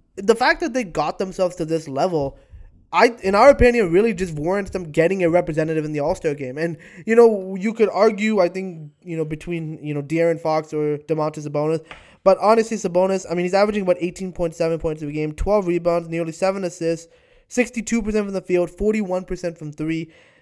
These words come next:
I mean, those are pretty solid numbers, man. And he's played basically the whole season.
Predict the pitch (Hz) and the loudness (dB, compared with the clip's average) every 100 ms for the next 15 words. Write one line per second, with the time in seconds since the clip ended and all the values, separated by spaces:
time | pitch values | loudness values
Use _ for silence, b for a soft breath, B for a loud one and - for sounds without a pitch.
0 | b b _ 170 214 220 220 240 220 220 | b b _ 2 2 0 -2 -2 -2 -4
1 | 220 196 214 208 208 175 185 190 175 165 | -6 -6 -4 -2 -2 -2 -2 0 0 0
2 | 165 165 175 202 202 - 196 180 180 180 | 0 0 0 0 -2 0 0 2 2 2
3 | 175 175 160 160 156 165 160 170 160 131 | 0 -2 -2 -2 -4 -6 -6 -10 -8 -10